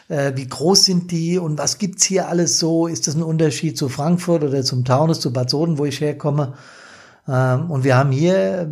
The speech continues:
unser Hotel ist in der Nähe von, vom Bahnhof Friedrichstraße, in der Nähe des Hotels ist ein ganz kleiner, schnuckeliger, goldiger Weihnachtsmarkt, so sagen wir mal handwerklich solide.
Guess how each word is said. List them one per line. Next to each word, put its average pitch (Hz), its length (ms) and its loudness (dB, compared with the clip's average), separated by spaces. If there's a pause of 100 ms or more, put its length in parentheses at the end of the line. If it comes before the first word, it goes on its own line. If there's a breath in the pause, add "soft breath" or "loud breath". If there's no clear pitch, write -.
unser 127 200 -2
Hotel 139 260 -2
ist 143 100 0
in 143 80 -2
der 131 100 -2
Nähe 139 360 0
von, 127 240 -6
vom 127 180 -6
Bahnhof 131 380 -4
Friedrichstraße, 160 960 -2 (440 loud breath)
in 139 80 -6
der 127 100 2
Nähe 147 280 2
des 143 240 0
Hotels 135 460 -2
ist 123 100 -4
ein 131 140 -2
ganz 156 400 -2
kleiner, 143 380 -4
schnuckeliger, 170 920 0
goldiger 160 720 0 (420 loud breath)
Weihnachtsmarkt, 143 920 0
so 127 160 -4
sagen 127 320 2
wir 160 120 6
mal 123 180 -2
handwerklich 143 580 -2
solide. 156 760 2